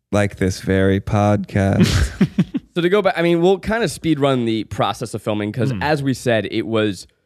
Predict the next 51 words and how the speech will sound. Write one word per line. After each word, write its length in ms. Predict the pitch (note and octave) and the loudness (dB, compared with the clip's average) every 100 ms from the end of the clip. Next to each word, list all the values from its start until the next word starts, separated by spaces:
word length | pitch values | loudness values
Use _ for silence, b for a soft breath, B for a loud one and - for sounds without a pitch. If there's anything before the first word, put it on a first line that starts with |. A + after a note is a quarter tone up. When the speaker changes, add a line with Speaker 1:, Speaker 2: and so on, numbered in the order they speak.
| _ _ | _ _
Speaker 2:
strikingly 600 | - - G3 A3 E3+ C3 | -14 0 0 2 0 0
familiar. 720 | - A2 C3 E3 G2+ E2+ C#2 b F#2 | 0 0 2 2 0 -4 -6 b -2
Speaker 1:
Mm-hmm. 140 | F#2+ | 2
Speaker 2:
Um, 280 | B2 A#2+ A#2+ | 2 2 0
but 100 | E3 | 2
what 140 | D3 C#3+ | 2 2
was 100 | C#3+ | 0
fun 160 | C4+ | 0
about 220 | B3 D3+ | 2 2
it 20 | C#3 | 4
is 60 | |
that 120 | C3 | 2
we 120 | B2 A#2+ | 2 0
were 180 | C3 | 0
traveling 320 | - B2+ A2+ G#2 | 2 0 0 -4
the 60 | |
country. 400 | - F#2+ - B2 | -6 -10 -6 -6
We 300 | A2+ G#2 G2 | -4 -4 -4
were 260 | F2 G2+ F#2+ | -4 -4 -4
in 80 | F2+ | -4
Atlanta, 520 | B2+ E3 D#3 E3 C#3+ | -2 -2 0 0 0
in 140 | A2 A#2 | 0 -2
Nashville, 520 | C#3+ C#3 - D3+ C#3+ | -2 -2 -4 -4 -4
in 120 | G2+ | -6
Charleston. 720 | - C#3+ D#3 C#3+ - D#3 C3+ C3+ B B - | -4 -2 0 -2 -2 -2 -2 -4 B B -2
And 160 | C#3 | -2
so 160 | C3 D3+ | 2 2
we 160 | C#3 C3+ | 2 2
were 280 | C3 B2+ | 2 2
getting 220 | A#2+ C3 C3 | 0 -2 -2
to 120 | A#2 - - | -4 -10 -20
hang 300 | - C3+ B2+ | -10 -6 -2
out 260 | A#2 B2 | 0 0
in 60 | B2 | 0
these 180 | A2+ - | -4 -6
cities 400 | A2 G#2 A#2+ A2 | -8 -4 -4 -2
where 140 | G2+ | -4
we'd 120 | G2 | -2
never 220 | G2 A2 | -2 -2
been 260 | G#2+ F#2 G2 | -2 -4 -6
before. 480 | G#2 - C3 D#3 F#3+ b b b | -6 -4 -2 -2 -4 b b b
Speaker 1:
I 140 | G#2+ | 0
guess 180 | A#2 C3+ | 2 0
people 240 | - C3+ A#2+ | 0 0 0
should 160 | A#2+ | 2
know 120 | A#2+ A#2 | 2 4
that 160 | A2 | 4
it's 220 | G#2 - - _ _ | 2 0 -16 _ _
two 180 | - C#3 | 0 2
cooking 380 | C#3 A#2 A#2+ G#2+ | 2 2 2 2
challenges, 800 | A#2 A2 G#2 G#2 G2+ G#2 - | 4 4 4 4 2 0 -8